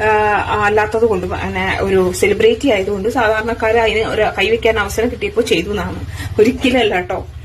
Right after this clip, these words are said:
ഒരിക്കലും അല്ല. അങ്ങനെയൊന്നും അല്ല ഇത്. ഒരു ജെറ്റ് വരുന്ന പോലെയാണ് ഈ കാർ വന്നത്. ഇങ്ങനെ ഒരു കാറ് വരുന്നുണ്ട് എന്ന് പോലും നമുക്ക് മനസ്സിലാവില്ല. ഒരു സാധനം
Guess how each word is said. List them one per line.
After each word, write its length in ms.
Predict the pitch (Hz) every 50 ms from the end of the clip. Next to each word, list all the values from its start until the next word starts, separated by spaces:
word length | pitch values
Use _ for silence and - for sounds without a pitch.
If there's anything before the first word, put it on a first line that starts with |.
| - - - - - - 220
ഒരിക്കലും 400 | 214 220 220 - - 269 262 254
അല്ല. 140 | 214 214 196
അങ്ങനെയൊന്നും 640 | 185 - 196 208 214 220 226 220 220 226 233 269 285
അല്ല 240 | 254 240 233 247
ഇത്. 280 | 226 196 196 190 180 - - - - - - - 240
ഒരു 360 | 240 247 262 233 208 202 - - - - - - 202
ജെറ്റ് 500 | 202 240 262 254 254 - - - - 302
വരുന്ന 320 | 269 247 226 226 233 226
പോലെയാണ് 320 | 220 226 226 220 214 214
ഈ 60 | 208 202 -
കാർ 160 | 208 196 185
വന്നത്. 520 | 190 185 180 175 170 165 - - - - - - - - - - - 277 214 220
ഇങ്ങനെ 340 | 220 220 220 226 247 262 254 - - -
ഒരു 60 | 254 277
കാറ് 420 | 262 - 254 240 233 240 247 269
വരുന്നുണ്ട് 640 | 294 277 247 214 208 226 254 240 220 220 220 233
എന്ന് 320 | 254 269 247 220 233 254 277
പോലും 380 | 269 254 226 220 226 247 285
നമുക്ക് 240 | 277 247 226 226 -
മനസ്സിലാവില്ല. 580 | 247 233 240 240 254 262 214 196 208 190 175 - - - - -
ഒരു 80 | 254 269
സാധനം 400 | 277 262 247 247 269 294 311